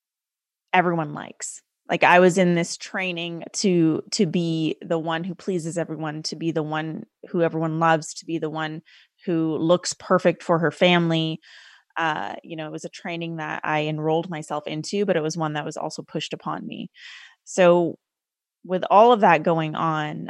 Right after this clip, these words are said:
I also started to experience depression and anxiety at a really young age. At the age of eleven,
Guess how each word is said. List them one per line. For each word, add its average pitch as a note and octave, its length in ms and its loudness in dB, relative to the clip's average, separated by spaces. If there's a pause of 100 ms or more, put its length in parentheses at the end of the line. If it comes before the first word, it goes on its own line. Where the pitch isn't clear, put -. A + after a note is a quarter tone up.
(140)
I D#3 160 -2
also D#3 760 -4
started E3 280 -6
to - 100 -10
experience E3+ 720 -6
depression E3 440 -8
and C#3 120 -12
anxiety C#3+ 400 -8
at D3 100 -10
a C#3 80 -14
really D#3+ 360 -2
young C#3+ 220 -8
age. C#3+ 200 -10
At - 80 -12
the E3 140 -4
age E3 100 -4
of - 80 -8
eleven, D3 560 -6